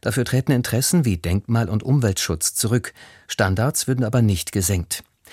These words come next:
Huberts wies Vorwürfe aus den Reihen der Linken zurück, wonach die Bürgerbeteiligung bei der Stadtplanung durch das Gesetz reduziert würde.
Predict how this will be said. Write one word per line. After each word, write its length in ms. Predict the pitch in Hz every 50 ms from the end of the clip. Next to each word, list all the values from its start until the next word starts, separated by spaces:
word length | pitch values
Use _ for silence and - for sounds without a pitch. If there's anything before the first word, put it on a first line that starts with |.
| - - - - _ -
Huberts 340 | 135 120 139 151 - - -
wies 200 | 123 117 - -
Vorwürfe 720 | - - 156 180 165 - 120 110 95 - 107 92 - -
aus 200 | 92 92 - -
den 160 | - 90 87
Reihen 300 | 80 85 92 98 107 110
der 100 | 107 90
Linken 320 | 87 92 98 - - 107
zurück, 380 | - - 110 98 120 139 - - - - - - - - _
wonach 320 | - 104 101 101 104 -
die 220 | - - 104 95
Bürgerbeteiligung 1040 | 87 85 95 127 175 - 165 120 117 - - 101 92 95 98 104 - 127 151 156 139
bei 160 | - 85 80
der 140 | - - 65
Stadtplanung 680 | - - 95 92 - - - 104 98 98 110 131 139 123
durch 140 | 120 113 -
das 180 | 123 117 -
Gesetz 380 | - 110 98 95 90 - - -
reduziert 500 | 104 98 110 - - - 131 131 - -
würde. 300 | 95 82 71 - -